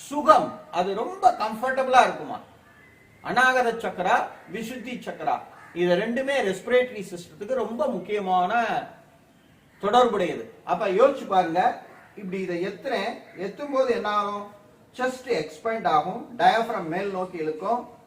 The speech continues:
இந்த கழுத்து இழுக்குது, விசுத்தி சக்கரா வேலை செய்யும். அப்ப அந்த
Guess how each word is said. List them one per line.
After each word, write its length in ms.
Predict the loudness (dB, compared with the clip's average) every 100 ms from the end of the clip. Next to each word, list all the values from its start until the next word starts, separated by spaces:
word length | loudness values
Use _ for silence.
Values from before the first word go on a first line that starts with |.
| _ _ -16 -10
இந்த 140 | -6 -4
கழுத்து 360 | 0 0 -2 -4 -4
இழுக்குது, 360 | -4 -4 -6 -6 -8 -10
விசுத்தி 360 | -10 -8 -6 -6
சக்கரா 320 | -8 -8 -6 -4 -4
வேலை 180 | -4 -6
செய்யும். 260 | -10 -16 -16 -12 -6
அப்ப 200 | -2 -2 -2 -8 -18 -20 -14 -10
அந்த 140 | -4